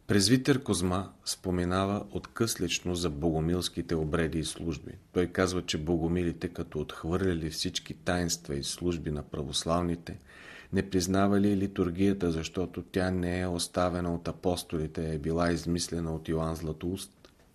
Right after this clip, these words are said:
Богомилите устройвали своите молитвени събрания и срещи в своите къщи и там се молили, служейки си предимно с молитвата "Отче наш".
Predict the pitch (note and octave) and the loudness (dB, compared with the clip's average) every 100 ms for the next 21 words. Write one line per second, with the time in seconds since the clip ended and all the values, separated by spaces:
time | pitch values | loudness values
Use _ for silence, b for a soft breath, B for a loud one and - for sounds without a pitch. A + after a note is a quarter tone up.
0 | B B B B - D2+ E2+ F2 G2 F#2+ | B B B B -8 0 2 4 4 4
1 | F#2 F#2+ F2+ F#2 - F#2+ G2 F#2 F2 F2 | 2 2 2 -2 -2 4 4 6 4 2
2 | - F2+ F2+ F2 F2+ E2+ F2 F2+ - E2+ | 2 2 2 2 0 2 2 0 -2 -2
3 | E2 - D2+ F2+ F2+ F2+ E2+ - F2 F2+ | 0 0 2 2 4 2 2 0 0 0
4 | E2+ - F2 B B B B B - - | -2 -6 -12 B B B B B -4 2
5 | F2+ F2+ F2 E2+ - G#2 G2 - D#2+ - | 4 4 2 -4 0 0 0 -2 -8 -12
6 | B B - F2 - F#2 F#2 - F2+ F#2 | B B -10 -2 2 4 4 2 2 4
7 | F#2 F2+ E2+ E2 B B B - - G2+ | 4 4 2 -2 B B B -6 2 4
8 | G2 F#2+ - F#2+ - - E2+ D#2 F#2 F2+ | 4 2 0 -4 -4 0 0 2 2 2
9 | F2 E2+ - D#2 E2 - D#2+ - E2 - | -2 -4 -2 0 0 -2 -6 -4 -6 -4
10 | D#2+ - - D2+ D2+ D#2 - - | -6 -4 -2 -2 -2 -2 -2 -4